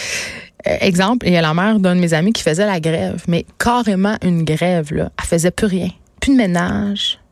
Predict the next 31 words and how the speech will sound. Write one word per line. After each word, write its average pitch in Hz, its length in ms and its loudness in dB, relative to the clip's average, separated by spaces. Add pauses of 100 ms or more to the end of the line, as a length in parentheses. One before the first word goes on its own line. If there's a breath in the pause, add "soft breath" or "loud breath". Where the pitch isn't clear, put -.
(120)
plus 277 140 0
de 180 60 0
bouffe, - 580 -2
plus 277 120 2
de 185 100 2
lavage. 160 760 -2 (240)
Pendant 170 320 0 (120)
une 220 200 4
semaine, 175 520 0 (640 loud breath)
elle 180 80 0
parlait 202 560 0 (480)
même 170 640 2
plus. - 180 -4 (240)
Bon, - 160 0
c'est - 180 -2
une 196 80 4
autre 214 160 2
époque, 226 280 -2
là, 226 80 2
ça 160 160 -2
se - 60 -6
passe 196 180 0
dans 190 60 2
les 180 60 2
années 180 120 0
quatre-vingts, 180 540 0 (480 loud breath)
mais 170 80 0
quand 175 180 0
même, 180 300 -2
des 185 120 4
fois, 226 280 0